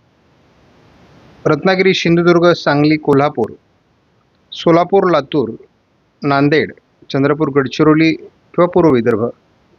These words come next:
असं पावसाळी वातावरण वाढण्याची शक्यता आहे. कोकणात पाऊस सातत्य टिकून ठेवेल. आज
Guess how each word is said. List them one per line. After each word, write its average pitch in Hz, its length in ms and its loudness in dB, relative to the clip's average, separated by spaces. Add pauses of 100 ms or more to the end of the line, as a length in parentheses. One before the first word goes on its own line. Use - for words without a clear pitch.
(220)
असं 185 200 -4
पावसाळी 160 380 0
वातावरण 165 260 0
वाढण्याची 139 380 -2
शक्यता 139 380 -4
आहे. 175 80 -2
कोकणात 151 400 -2
पाऊस 147 340 -4 (280)
सातत्य 135 460 -4
टिकून 143 360 -2
ठेवेल. 113 360 -2 (1600)
आज 214 120 -4